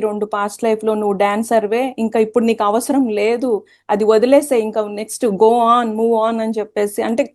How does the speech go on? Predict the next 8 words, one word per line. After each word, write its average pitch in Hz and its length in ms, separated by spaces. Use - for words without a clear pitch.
ఇట్లా 277 260
కొన్ని 269 400
క్లారిటీ 233 560
ఇచ్చున్నారు. 196 600
ఇంకా 247 300
జ్ఞానము, 214 640
ఇం-, 220 340
అపారమైన, 285 920